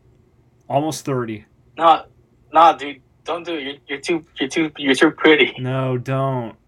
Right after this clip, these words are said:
Speaker 1: You're too pretty.
Speaker 2: No, don't.
Speaker 1: Hey, just don't come to school tomorrow. Anyways, 'cause there's no
Speaker 2: Let's
Speaker 1: school.
Speaker 2: make, let's not make that joke
Speaker 1: There's no school,
Speaker 2: on
Speaker 1: though.
Speaker 2: here.
Speaker 1: What do you mean? What joke? There's no school tomorrow 'cause it's Thanksgiving. And Thanksgiving means football. Three games in the day.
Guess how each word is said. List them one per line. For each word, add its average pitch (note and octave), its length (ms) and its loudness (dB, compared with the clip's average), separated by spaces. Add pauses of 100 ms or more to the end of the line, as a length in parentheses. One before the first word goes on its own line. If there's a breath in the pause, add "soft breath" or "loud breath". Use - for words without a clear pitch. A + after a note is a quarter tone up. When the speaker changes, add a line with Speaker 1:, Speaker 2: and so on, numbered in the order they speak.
(160)
Speaker 1:
You're B2 120 -8
too C#3+ 220 -4
pretty. B2+ 400 -6
Speaker 2:
No, D#3+ 340 4
don't. - 220 -4 (300)
Speaker 1:
Hey, D3+ 120 -4
just C#3+ 380 -6
don't F3 200 2
come D#3+ 140 -4
to C#3 60 -6
school C3 220 -6
tomorrow. G2 300 -14 (380 soft breath)
Anyways, C#3+ 460 0
'cause - 880 -20
there's A#2 100 -12
no A#2+ 60 -2
Speaker 2:
Let's G#3 140 4
Speaker 1:
school. - 120 2
Speaker 2:
make, B3 160 -4
let's B3 180 -2
not C#4+ 240 2
make G3+ 280 -8
that E3+ 220 -6
joke F#3+ 340 -6
Speaker 1:
There's E3+ 140 -2
no G3 120 4
school, A#3+ 240 2
Speaker 2:
on A3 100 4
Speaker 1:
though. B2+ 60 -2
Speaker 2:
here. G#2 120 -4
Speaker 1:
What B2+ 40 -6
do D#3 60 -4
you F3 120 0
mean? B2 120 -2
What D3+ 160 -2
joke? A2+ 360 -8 (320)
There's C#3+ 140 -8
no D#3+ 100 0
school E3 240 -2
tomorrow A#2 280 -4
'cause B2 100 -10
it's A#2+ 140 -12
Thanksgiving. B2+ 640 -6 (180 soft breath)
And C#3 240 -8
Thanksgiving F3+ 480 0
means D3+ 180 -4
football. D3+ 680 -2 (180)
Three G#3 240 -2
games E3 680 -6 (280)
in D3 200 -4
the B2 380 -4
day. B2+ 380 -2